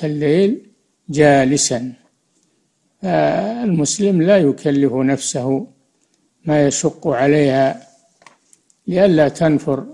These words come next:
من العبادة، يهون على نفسه في العبادة ويخفف على نفسه في العبادة لئلا يتركها. نعم.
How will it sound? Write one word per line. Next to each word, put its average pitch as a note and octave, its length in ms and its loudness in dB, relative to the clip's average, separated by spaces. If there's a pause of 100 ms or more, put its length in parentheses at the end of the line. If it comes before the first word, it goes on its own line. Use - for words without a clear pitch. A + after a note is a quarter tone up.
(200)
من D#3 140 -4
العبادة، C3 680 0 (680)
يهون E3 1080 0
على C3 300 2
نفسه C#3+ 580 -2 (640)
في F3 140 -4
العبادة C#3+ 680 2
ويخفف E3 1200 -2 (580)
على C#3+ 380 2
نفسه C#3 680 0
في - 120 -4
العبادة D3+ 800 0 (560)
لئلا F#3 460 2
يتركها. D#3+ 760 -2 (320)
نعم. C#3 220 -4